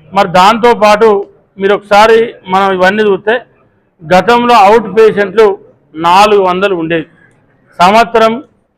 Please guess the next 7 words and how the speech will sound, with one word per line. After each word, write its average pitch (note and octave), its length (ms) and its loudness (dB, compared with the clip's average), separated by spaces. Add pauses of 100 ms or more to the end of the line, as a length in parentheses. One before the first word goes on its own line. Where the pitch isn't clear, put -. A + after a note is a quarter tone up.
(320)
వన్ G3+ 280 0
ఇయర్ A#3 220 0
బ్యాక్ F#3 440 -2 (840)
అంటే G#3 480 -2 (880)
పన్నెండు A3+ 400 0
నెలల G#3 260 -2
కింద G3 260 -6